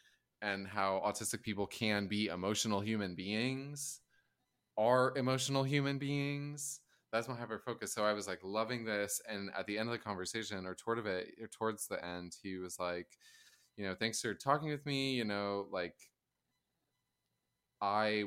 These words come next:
wanted to come to talk to you because you process things in a similar way that I do.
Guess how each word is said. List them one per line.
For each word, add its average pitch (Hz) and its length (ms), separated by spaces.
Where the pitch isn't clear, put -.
wanted 113 320
to 120 60
come 107 200
to 95 100
talk 135 340
to 120 120
you 101 360
because 127 500
you 107 120
process 107 720
things 95 560
in 95 80
a 87 60
similar 95 420
way 90 160
that 80 200
I 147 260
do. 87 600